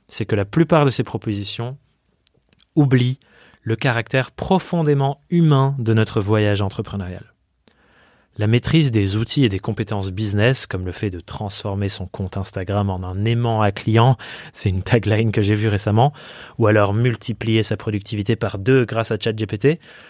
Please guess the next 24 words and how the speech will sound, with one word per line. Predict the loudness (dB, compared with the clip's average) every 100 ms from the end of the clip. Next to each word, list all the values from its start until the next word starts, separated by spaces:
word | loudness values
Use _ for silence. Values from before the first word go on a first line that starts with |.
| -20 _ -4
en | 0
fait, | 0 0 -10 _
ces | -6 -2 -2
compétences | -2 -2 0 2 0 0 -4 -6 -12 _ _ _ _ _
et | -6
ces | -4 -4
promesses | -4 0 2 2 0 -6 -10 -14 -10
et |
ces | -6 -4 -4
outils | -2 -2 -2 _ _ _ _ _ _ -6
sont | 0 2 2
importants, | 0 0 0 -4
bien | 0 0
sûr, | 0 -2 -4 _ _ _ _ _ _
mais | 2 4
laissent | 6 4 4
de |
côté | 4 4 2 2
nos | 4 4
vraies | 4 2 4 2
aspirations, | 2 -2 -2 -2 -4 -8 -12 _ _ _ _
nos | -2 0
vrais | 2 0
besoins. | 2 2 2 2 0 -2